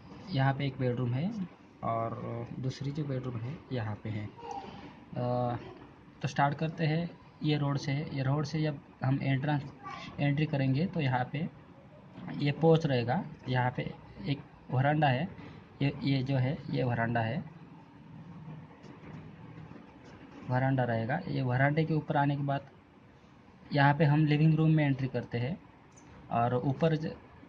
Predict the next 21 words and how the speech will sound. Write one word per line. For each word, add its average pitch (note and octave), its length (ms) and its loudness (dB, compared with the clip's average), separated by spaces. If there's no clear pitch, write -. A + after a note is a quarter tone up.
यहाँ D3 300 8
पे, E3+ 200 2
यहाँ D3 240 4
से D#3+ 160 2
हम D#3 300 2
ऊपर D3+ 260 2
के D3+ 120 0
लिए, D3 240 2
ये D3+ 120 6
स्टेयरकेस D3 540 2
है, F#3 160 0
ये D#3 140 4
ऊपर D#3+ 300 2
के D#3 140 2
लिए, D#3 280 2
यहाँ C#3+ 200 4
से D#3 140 -2
ऊपर C#3+ 260 -2
जाएंगे C3+ 320 2
तो F#3 100 -2
ये E3+ 160 4